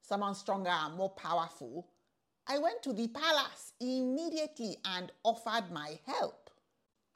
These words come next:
"I'm happy you've come, Ijakba," the Oba said to me.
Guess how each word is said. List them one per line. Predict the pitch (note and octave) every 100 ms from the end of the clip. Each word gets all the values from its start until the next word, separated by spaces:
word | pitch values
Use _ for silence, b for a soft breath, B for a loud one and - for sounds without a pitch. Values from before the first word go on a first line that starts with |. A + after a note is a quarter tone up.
| _ _ _ -
"I'm | D#4 D#4 D4+ D4+
happy | C4+ C#4 C#4+
you've | C#4 B3+ G3+ G3+ G3
come, | A3+ A#3+ A3+ G3 D#3+
Ijakba," | F3 F3 F3 E3 - F3 F#3+ F#3+ G3+ A#3 - b b b b _ -
the | A#3
Oba | A#3+ B3 A#3 A#3
said | A#3 G#3+
to | A3+
me. | G3+ G#3+ F#3+ D#3+